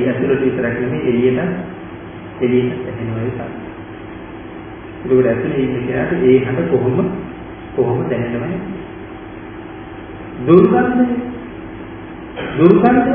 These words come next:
එහෙමයි. නිරන්තරයෙන් අභ්‍යන්තරයට තියෙන දුර්ගන්ධය මුඛයෙන්ුත් දැනෙනවා. අඳෝවාතයෙන්ුත් දැනෙනවා.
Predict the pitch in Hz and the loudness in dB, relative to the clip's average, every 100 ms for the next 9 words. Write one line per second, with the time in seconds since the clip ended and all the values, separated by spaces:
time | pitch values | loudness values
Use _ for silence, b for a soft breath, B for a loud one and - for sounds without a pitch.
0 | 277 - - - - - - - - - | 0 0 -2 -4 -6 -10 -12 -12 -12 -12
1 | - - - - - - 127 123 143 185 | -10 -12 -12 -14 -12 -4 2 6 6 6
2 | 202 196 233 233 233 196 - - - 190 | 4 4 6 8 6 6 4 2 8 8
3 | 208 196 214 220 214 226 - 220 208 190 | 8 4 4 4 2 0 0 2 4 4
4 | 147 180 202 202 185 - - - - - | 6 8 8 6 6 4 4 0 -4 -8
5 | - - - - - - - - - - | -12 -12 -14 -14 -14 -14 -14 -14 -12 -2
6 | 139 156 214 233 247 - 147 107 - - | 2 6 8 8 8 6 4 4 0 -4
7 | - - - - - - - - - - | -8 -10 -10 -12 -14 -14 -14 -14 -14 -14
8 | - - - - - - - - 139 147 | -14 -12 -12 -12 -12 -12 -14 -6 2 8
9 | 190 214 226 226 233 233 254 220 160 131 | 10 10 8 6 4 6 6 6 6 6
10 | 110 - | 2 0